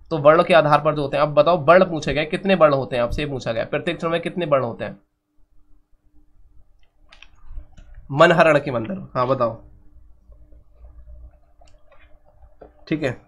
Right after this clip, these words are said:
सब लोग यार मात्रे की छंद पढ़ते हैं, ये वर्ण छंद तो पढ़ता ही नहीं है भाई, इंपॉर्टेंट होता है।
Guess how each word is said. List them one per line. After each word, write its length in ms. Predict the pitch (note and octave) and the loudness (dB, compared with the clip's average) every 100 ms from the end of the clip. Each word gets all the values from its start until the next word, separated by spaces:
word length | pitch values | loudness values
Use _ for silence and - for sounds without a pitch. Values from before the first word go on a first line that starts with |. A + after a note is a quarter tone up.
| _ _ _ - - - - - _ | _ _ _ -20 -20 -20 -20 -20 _
सब 60 | F3+ | 0
लोग 200 | G#3 A3+ | 0 2
यार 120 | A3+ | 2
मात्रे 360 | F#3+ F3+ G#3 G#3 | 4 2 2 -2
की 80 | |
छंद 240 | G3+ F3+ D#3 | 0 0 2
पढ़ते 280 | C3 B2+ F3 | 0 0 0
हैं, 80 | |
ये 60 | F#3 | 0
वर्ण 180 | D#3+ F3 | 2 2
छंद 220 | F#3+ F3+ | 0 -2
तो 80 | F3 | -2
पढ़ता 280 | D#3 D3 C#3 | -2 -2 -2
ही 80 | |
नहीं 160 | B2+ A#2+ | -2 -6
है 120 | B2 D#3 - _ _ _ _ _ _ _ _ _ _ | -10 -14 -20 _ _ _ _ _ _ _ _ _ _
भाई, 140 | C#3 D#3+ | 0 0
इंपॉर्टेंट 480 | D#3+ F3 E3+ E3 | 0 -2 -2 -4
होता 220 | E3 D#3 C#3+ | -6 -4 -6
है। 180 | D3+ | -6